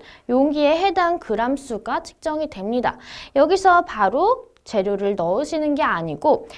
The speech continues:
영 점을 눌러주셔야 돼요. 영 점을 누르시게 되면 해당 용기에 그람 수가 빠지면서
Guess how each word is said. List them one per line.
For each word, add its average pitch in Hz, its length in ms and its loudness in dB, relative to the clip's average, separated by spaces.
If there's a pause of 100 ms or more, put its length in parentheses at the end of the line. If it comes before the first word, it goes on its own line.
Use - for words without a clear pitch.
(140)
영 277 240 4
점을 381 340 2
눌러주셔야 220 760 -2
돼요. - 160 -8 (600)
영 240 200 2
점을 370 320 2
누르시게 311 600 0
되면 240 380 0 (240)
해당 381 400 2
용기에 254 640 2 (240)
그람 220 300 -4
수가 220 320 -4
빠지면서 359 840 2